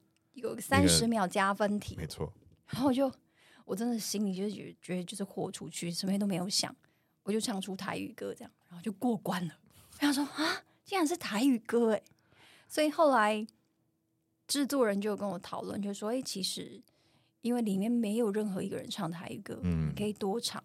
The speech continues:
Speaker 1: 试，然后展现你个人特色这样。”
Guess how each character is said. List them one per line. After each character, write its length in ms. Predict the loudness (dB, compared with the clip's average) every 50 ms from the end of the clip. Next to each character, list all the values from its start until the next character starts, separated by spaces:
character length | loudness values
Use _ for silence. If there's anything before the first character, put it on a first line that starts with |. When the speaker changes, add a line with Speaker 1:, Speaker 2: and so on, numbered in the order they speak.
| -8
Speaker 1:
试， 340 | -6 -4 -4 -4 -4 -6 -10 -16 _ _ _ _ _ _ _ _ _
然 160 | -8 -6 -6
后 400 | -2 -2 -2 -2 -2 -4 -8 -12 -10 _
展 160 | -4 -2 -2
现 200 | 0 0 0 0
你 80 | 0 -2 -2
个 160 | -2 -2 -2
人 140 | -2 -6 -10
特 220 | -8 -8 -8 -6
色 240 | -8 -12 -12 -16 -20 _ _
这 60 | -20
样。” 140 | -20 -20